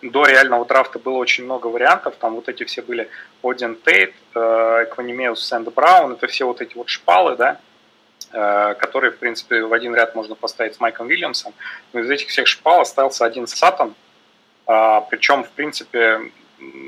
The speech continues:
ну, на протяжении того, как я за ним следил, я немного в лучшую сторону поменял к нему отношение, в том числе и после, э, комбайна, потому что он там показал, э, в некоторых, э,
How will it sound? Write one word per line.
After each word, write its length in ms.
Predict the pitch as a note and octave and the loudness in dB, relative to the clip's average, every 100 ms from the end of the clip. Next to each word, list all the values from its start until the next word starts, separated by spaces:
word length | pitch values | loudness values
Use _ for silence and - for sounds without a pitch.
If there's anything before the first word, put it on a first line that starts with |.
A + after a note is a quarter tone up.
| - | -18
ну, 240 | C#2 C3+ | -10 -6
на 100 | B2 | -2
протяжении 560 | A#2 B2+ - C#3+ C3+ A#2+ | 0 -2 -2 2 2 2
того, 240 | A2+ B2+ | 0 0
как 160 | A#2+ - | 0 -2
я 100 | A#2+ | -6
за 100 | A#2 | -4
ним 140 | A#2+ | -8
следил, 360 | A#2 C3+ C3+ F#3+ | -8 -10 -4 -2
я 100 | C3+ | 0
немного 340 | A#2+ B2 A#2+ A#2+ | 0 -2 -4 -4
в 80 | |
лучшую 280 | C3 - - | -8 -8 -8
сторону 500 | - B2 A2+ A2 G#2+ G#2+ | -2 -2 -2 -4 -4 -6
поменял 580 | A2+ A2+ A#2 A2 G#2 - _ _ | -8 -6 -2 0 -2 -8 _ _
к 340 | A#2+ A2 A#2 B2 _ _ - | -8 -6 -6 -8 _ _ -14
нему 320 | A#2+ B2 A#2 | -10 -4 -2
отношение, 580 | A2 B2 - F3+ G3 C#3+ | 0 0 0 2 2 0
в 60 | |
том 180 | - B2 | -2 -8
числе 300 | A2+ - A#2 | -8 -8 -6
и 20 | |
после, 400 | A2 A#2 - A2 - _ - _ _ _ _ - | -4 -4 -2 -4 -4 _ -20 _ _ _ _ -4
э, 560 | G#2+ G#2+ G#2+ G#2 G#2+ A2 A#2+ | 0 2 2 0 -2 -16 -4
комбайна, 520 | - A#2 A2+ G#2 - - | -2 2 2 2 -2 -12
потому 200 | - A2+ | -8 -4
что 140 | A2 A#2 | -2 -2
он 80 | A2+ | 0
там 140 | A#2 | -2
показал, 580 | - - A2+ A#2 A2 G#2+ | -2 -2 2 2 2 0
э, 200 | A2 G#2+ | -4 -6
в 40 | A#2 | -4
некоторых, 580 | A2+ - - G#2+ - - | -4 -4 -8 -8 -8 -10
э, 320 | A2+ G#2+ G#2 | -4 -2 -2